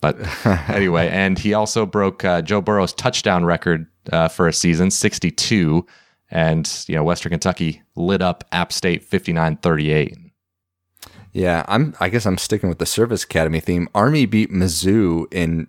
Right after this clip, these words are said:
Speaker 2: probably the most exciting game so far. Uh, Missouri, they, they took the lead late with their backup quarterback, Brady Cook, and usually they, they scored with just over a minute left, and usually that's a death sentence for Army, given they're not built to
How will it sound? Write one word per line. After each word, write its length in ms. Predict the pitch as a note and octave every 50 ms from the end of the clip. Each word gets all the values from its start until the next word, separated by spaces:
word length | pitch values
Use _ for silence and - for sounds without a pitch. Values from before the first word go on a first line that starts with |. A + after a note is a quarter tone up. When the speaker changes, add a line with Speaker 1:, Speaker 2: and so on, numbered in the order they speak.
| _ _ _
Speaker 2:
probably 180 | A#2+ C3 D#3+ D#3+
the 80 | G#2
most 240 | F#2+ G2 F#2+ - -
exciting 460 | E2+ - - - F#2+ F2+ F#2 F#2+ F2+ D#2+
game 380 | D#2 D2+ D2+ D2+ D2+ D2+ D#2+ _ - - _
so 240 | - - - F2+ D#2
far. 500 | - - - D#2+ D2+ D2+ D2+ D#2 E2 - - -
Uh, 320 | - D#2+ D2+ D2 D2+ D2+ - - _ _ _ _ _ _ _ _ _ _ _ -
Missouri, 460 | - G#2 F#2 G2+ A#2+ C#3 C3+ G#2+ - -
they, 140 | - A2 G2+
they 280 | F#2+ - - G2 F#2+ F2+
took 240 | - - C3+ B2 -
the 80 | B2+
lead 280 | A#2 A#2+ A#2 A2 G2+ G2
late 260 | G2+ G#2 G#2 G#2 G#2+
with 160 | - - -
their 100 | - F#2
backup 340 | D#2+ G2 F#2+ F#2 - G2 -
quarterback, 500 | - - G2 F#2 F2+ E2+ F#2 F2+ - -
Brady 240 | - F#2+ F2+ F2 E2+
Cook, 500 | - - - A2 G2+ F#2+ F2+ - - - - -
and 420 | - F#2+ F2 E2+ E2+ E2+ F2 - _ _ -
usually 560 | - A2 B2+ C3 B2 G#2+ F#2 F2+ F2+ E2+ - - _ _ - -
they, 180 | G#2 G#2 F2+
they 240 | B1+ - - - F#2+
scored 300 | F#2 - - D#3+ F3+ D3
with 80 | G2 D#2+
just 180 | A#2 A2 -
over 140 | A#2 G2+ F2+
a 60 | E2+
minute 260 | F2 F#2 F#2 D#2 -
left, 300 | E2+ F#2+ F#2 E2 - -
and 100 | D#2+ E2+
usually 200 | G2 A#2 A#2 G2+
that's 140 | E2 D#2+ -
a 60 | E2
death 240 | D2+ - F#2 F#2 F2+
sentence 380 | - - F2+ D#2 D2 D#2 D#2 -
for 320 | - E2+ E2 D#2 D#2 - -
Army, 260 | F2+ E2+ E2+ E2+ E2+
given 240 | E2 D#2+ F#2 F2 E2+
they're 120 | E2 D#2+
not 240 | D#2+ E2 F2 D2+ C#2+
built 240 | F2 F2+ F2 E2 D2+
to 320 | - D#2 D#2 D#2 E2+ F#2+